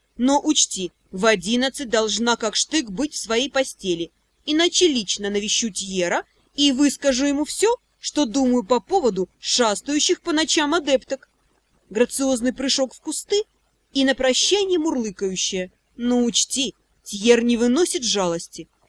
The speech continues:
даже в форме столь редкого в наши дни сопереживания». Я переждала несколько минут, прислушиваясь к шуму старых деревьев. Затем ускорила шаг.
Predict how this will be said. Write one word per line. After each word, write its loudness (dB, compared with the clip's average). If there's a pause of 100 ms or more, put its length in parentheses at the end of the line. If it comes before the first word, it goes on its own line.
(100)
даже 2
в -8
форме 0
столь 0
редкого 0
в -6
наши 0
дни -2
сопереживания». -4 (1900)
Я 0
переждала 2
несколько 2
минут, 0 (260)
прислушиваясь 2 (200)
к -14
шуму 4
старых 4
деревьев. 0 (420)
Затем 4
ускорила 0
шаг. 0